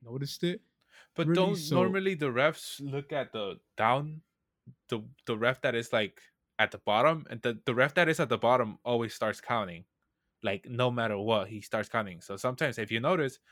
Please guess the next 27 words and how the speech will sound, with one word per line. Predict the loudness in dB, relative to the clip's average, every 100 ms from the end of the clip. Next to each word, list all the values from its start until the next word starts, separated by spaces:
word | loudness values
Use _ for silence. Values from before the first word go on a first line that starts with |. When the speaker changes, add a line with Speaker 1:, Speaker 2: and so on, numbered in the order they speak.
| -20 -20 -2
Speaker 2:
some | -2 2
refs, | 2 0 -2 _
like, | -4 -4 -4
look | -2 -2 -2 -20 -14
to | -12
wherever | -8 -4 -2 -4
side, | -4 -4 -2 -4 -10 _ _ _ _ _ _ -2
and | 0
then | 0
they | -2
start | 0 0 0 0
catching | -2 -2 -10 -8 2
that | 4 4 0
number, | -2 -2 -2
and | -2
then | -2
they're | 0
Speaker 1:
That | 0 2
Speaker 2:
like, |
Speaker 1:
number | 4 4 6
that | 6 4 2
he | 0
Speaker 2:
"Five, | -2 -6
Speaker 1:
had. | -10
Speaker 2:
six, | -12 -10 -8 -8 -10 -12 -16 -16
whatever." | -8 -4 -4 -6 -12 -6
Speaker 1:
Yeah. | -4 -4